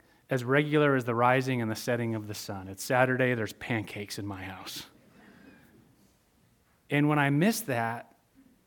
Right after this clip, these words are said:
I, I hear about that from Eva, that's for sure. "We didn't have pancakes last Saturday. We're gonna have it again this Saturday." It's a,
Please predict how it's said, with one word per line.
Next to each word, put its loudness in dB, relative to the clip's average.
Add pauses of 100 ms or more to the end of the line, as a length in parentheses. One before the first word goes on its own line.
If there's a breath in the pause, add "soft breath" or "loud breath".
(140)
I, 4
I 8
hear 8
about 6
that 4
from -4
Eva, -4
that's -4
for -10
sure. -12 (600 soft breath)
"We 2
didn't 8
have 2
pancakes -4
last -10
Saturday. -6
We're 0
gonna 4
have 0
it -4
again 0
this -4
Saturday." -8
It's 0
a, 2